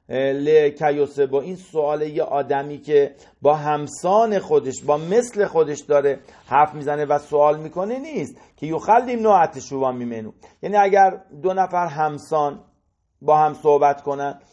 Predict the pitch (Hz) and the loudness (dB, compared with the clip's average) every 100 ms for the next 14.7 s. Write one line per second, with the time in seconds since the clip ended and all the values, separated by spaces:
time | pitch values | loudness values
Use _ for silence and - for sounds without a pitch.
0 | _ - 180 180 170 175 180 180 180 175 | _ -8 -8 -2 2 2 2 -4 -6 -6
1 | 170 175 175 170 160 170 185 208 143 156 | -6 -4 -6 -6 0 2 2 0 -4 2
2 | 165 190 240 240 143 104 _ 139 156 170 | 4 4 4 2 2 -4 _ -14 -10 -4
3 | 240 277 196 143 - 135 127 123 123 120 | 2 2 2 -4 -10 -4 -2 -2 -6 -8
4 | 117 127 135 165 170 - - _ - 226 | -8 -12 -14 -10 -10 -10 -20 _ 2 4
5 | 254 208 151 135 139 143 139 127 135 143 | 4 4 2 -2 -2 -2 -4 -6 -8 -6
6 | 139 - 139 139 131 139 131 123 117 113 | -6 -2 -2 0 -4 0 0 0 -4 -4
7 | 110 120 120 - 180 226 208 185 175 139 | -4 -2 -2 -2 0 4 4 4 2 2
8 | - - - 143 147 147 - 135 127 139 | -2 -20 -6 -2 -2 -2 -2 -2 0 -4
9 | 143 226 240 156 151 151 131 - 135 131 | -4 -6 -8 -10 -4 -2 0 2 0 0
10 | - 151 147 139 170 262 254 196 156 175 | 2 4 4 4 2 2 2 -2 -2 -6
11 | 180 156 135 143 185 240 226 190 151 117 | -4 -4 -4 -4 -6 -4 0 2 2 -2
12 | - _ _ 160 143 151 147 160 160 175 | -10 _ _ -6 0 0 2 0 -2 -4
13 | 254 277 220 202 175 175 160 151 147 147 | -4 -2 2 4 2 0 -2 0 0 -2
14 | 131 151 151 156 202 285 294 | 0 0 0 -4 -6 -6 -10